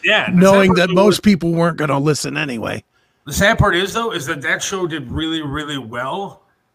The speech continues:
Speaker 1: Like, had a huge audience that followed it, but the ratings, the way they did the ratings, I mean, dude, it's just a book. Back then,
Speaker 2: Yeah.
Speaker 1: it was just a book, and people put in what they said they were listening, they wrote down what they said they were listening to.
Speaker 2: Mm-hmm.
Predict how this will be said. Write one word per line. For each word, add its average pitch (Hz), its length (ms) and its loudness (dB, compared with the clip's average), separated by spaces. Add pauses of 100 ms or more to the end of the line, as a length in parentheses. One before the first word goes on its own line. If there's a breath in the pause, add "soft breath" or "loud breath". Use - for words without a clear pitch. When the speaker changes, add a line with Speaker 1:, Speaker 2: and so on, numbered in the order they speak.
(180)
Speaker 1:
Like, 139 120 -6
had 165 160 -2
a 147 40 -6
huge 208 680 -10 (260)
audience 160 500 -4
that 131 120 -12
followed 165 380 -6
it, 220 200 -2
but 139 160 0
the 143 80 -10
ratings, 156 760 -6 (500 soft breath)
the 139 60 -18
way 208 140 -2
they 214 100 -4
did 196 160 -8
the 185 80 -4
ratings, 165 440 0
I 143 40 -4
mean, 156 320 -8
dude, 170 160 -6
it's 151 120 -8
just 190 140 -4
a - 40 -2
book. - 440 0 (680 soft breath)
Back 139 220 0
then, 170 140 2
Speaker 2:
Yeah. 143 60 0
Speaker 1:
it 139 40 -2
was 127 100 -6
just 151 140 -4
a - 40 -8 (100)
book, 156 240 2
and 131 100 -14
people 135 240 0 (220)
put 160 200 0
in 151 120 -4
what 143 120 -8
they 135 80 -8
said 143 220 -6
they 139 60 -8
were 123 140 -8
listening, 135 420 -12
they 123 80 -16
wrote 123 320 -10
down 131 240 -6
what 117 100 -8
they 120 80 -10
said 143 180 -6
they 135 60 -6
were 123 140 -8
listening 120 320 -8
to. 247 80 -10
Speaker 2:
Mm-hmm. 240 380 0